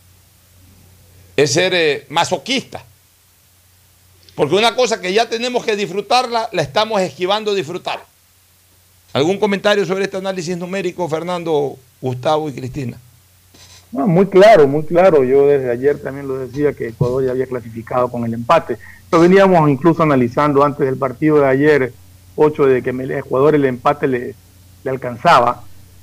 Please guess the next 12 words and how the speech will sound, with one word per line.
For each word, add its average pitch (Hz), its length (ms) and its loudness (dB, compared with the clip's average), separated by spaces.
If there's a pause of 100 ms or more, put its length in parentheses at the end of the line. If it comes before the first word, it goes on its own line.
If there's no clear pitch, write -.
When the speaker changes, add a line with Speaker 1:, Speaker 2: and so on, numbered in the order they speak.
(100)
Speaker 2:
Y 120 1120 -6 (640)
pues 131 560 -2 (180)
ya 160 220 4
es 185 60 4
un 190 120 0
problema 165 460 2
que 151 100 0
tienen 165 460 -4
entre 131 260 -10
tres 170 320 -2
equipos 175 400 -10
y 131 120 -12